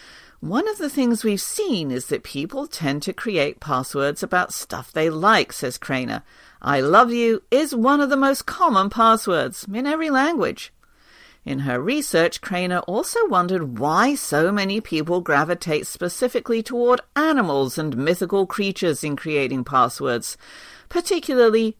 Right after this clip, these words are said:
monkey, which, like dragon, always ranks highly. During one study she conducted, Craner actually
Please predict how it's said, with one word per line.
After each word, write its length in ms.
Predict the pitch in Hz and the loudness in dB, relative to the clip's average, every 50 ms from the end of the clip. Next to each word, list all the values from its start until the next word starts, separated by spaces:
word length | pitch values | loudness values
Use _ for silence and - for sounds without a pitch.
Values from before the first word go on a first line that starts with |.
| _ | _
monkey, 560 | - 233 320 370 320 294 - - - - - _ _ | 0 2 2 2 2 0 -2 -6 -8 -8 -10 _ _
which, 360 | - - 156 160 151 135 - 156 | -12 -8 -4 -2 -2 -2 -2 0
like 200 | 156 147 139 156 | 0 0 0 0
dragon, 560 | 156 180 220 262 269 240 175 143 151 175 196 | 2 4 4 6 4 4 4 2 0 0 -2
always 460 | - - 135 123 127 139 156 180 175 | -4 -4 -2 0 0 0 0 0 0
ranks 340 | - 127 127 127 139 - - | 0 0 0 0 -2 -6 -8
highly. 560 | - 202 196 196 190 185 185 160 127 107 - - _ - - - - - - - _ | -4 0 2 2 2 2 2 2 0 -2 -4 -10 _ -20 -20 -20 -20 -20 -20 -20 _
During 340 | - 147 143 131 127 123 123 | -8 -4 -2 -2 -2 -2 -2
one 240 | 131 156 185 208 220 | 0 2 2 2 2
study 420 | 208 - - 214 202 196 202 196 196 | -2 -2 0 2 2 2 2 2 0
she 220 | - - 208 202 | 0 -2 -4 -4
conducted, 600 | - 220 196 190 196 190 196 - - 202 190 185 - - - - - - | -2 -2 0 2 4 4 2 2 0 -2 -2 -2 -4 -10 -20 -20 -18 -14
Craner 460 | - - 226 247 302 381 392 370 - - - | -6 -2 0 0 0 0 0 -2 -4 -2 -2
actually 460 | 208 220 233 - 233 220 226 - | -2 -2 -2 -2 -2 -2 -2 -2